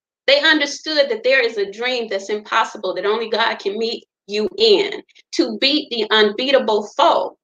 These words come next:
That means that someone that's in low economic situations can beat the unbeatable foe, but they have to believe in their self, and they have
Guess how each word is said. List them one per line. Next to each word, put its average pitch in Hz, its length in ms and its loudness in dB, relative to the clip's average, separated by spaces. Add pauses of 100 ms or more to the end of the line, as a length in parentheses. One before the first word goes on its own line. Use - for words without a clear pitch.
(280)
That 269 140 2
means 277 280 -2
that 202 120 -2
someone 302 540 -2
that's 247 200 2
in 190 200 2
low 240 380 6
economic 208 720 2
situations 208 920 0
can 208 320 0
beat 349 280 2
the 202 140 -2
unbeatable 196 760 2
foe, 170 260 0 (240)
but 233 180 2
they 226 140 2
have - 400 0
to 240 120 -6
believe 233 420 0
in 208 120 4
their 196 160 2
self, 220 380 2
and 190 140 0
they 185 140 2
have 311 340 2